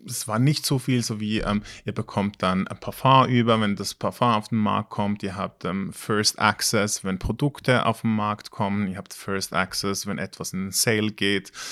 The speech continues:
Ähm, dann zu größeren, ähm, Packages. Die größeren Packages wurden dann leider nicht, ähm, äh, abgeschlossen,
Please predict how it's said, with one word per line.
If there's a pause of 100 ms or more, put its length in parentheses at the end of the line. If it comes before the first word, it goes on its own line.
(300)
Ähm, (220)
dann
zu
größeren, (340)
ähm,
Packages.
Die
größeren
Packages
wurden
dann (380)
leider
nicht,
ähm, (120)
äh,
abgeschlossen,